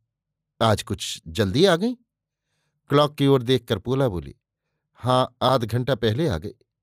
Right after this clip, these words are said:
घर में जी नहीं लगा, इससे चली आई। जरा इस पन्द्रह नंबर बिस्तरे के रोगी पर ध्यान रखना, सन्निपात में है,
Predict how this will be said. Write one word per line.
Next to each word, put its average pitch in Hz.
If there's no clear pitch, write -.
घर 151
में 160
जी 143
नहीं 156
लगा, 147
इससे 143
चली 80
आई। 64
जरा 151
इस 170
पन्द्रह 143
नंबर 147
बिस्तरे 139
के 147
रोगी 131
पर 131
ध्यान 110
रखना, 120
सन्निपात 127
में 139
है, -